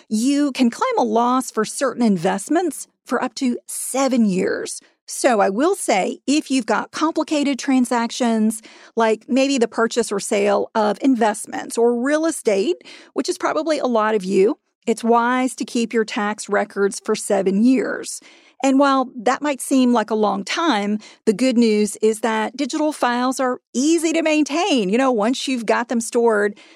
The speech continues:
they're really simple. So, you know, you should be able to keep files much longer than that if every year going forward, you simply file a digital tax return or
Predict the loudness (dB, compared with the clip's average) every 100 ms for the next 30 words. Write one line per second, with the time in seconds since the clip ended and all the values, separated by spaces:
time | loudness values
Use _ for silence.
0 | _ _ 0 2 2 2 0 0 -4 -2
1 | -2 -2 0 0 0 -2 -4 0 0 0
2 | -4 0 0 2 -2 -2 -4 -2 -2 -2
3 | -2 -4 -6 -4 0 0 2 0 2 0
4 | 0 -4 -8 -14 -20 _ 2 2 2 -2
5 | 0 0 0 0 0 0 -2 -2 -2 0
6 | 0 -2 -2 0 0 0 -4 -2 -2 -2
7 | -4 -2 -2 -2 -2 0 -2 0 0 0
8 | -2 -6 -8 -6 -6 -4 -4 -2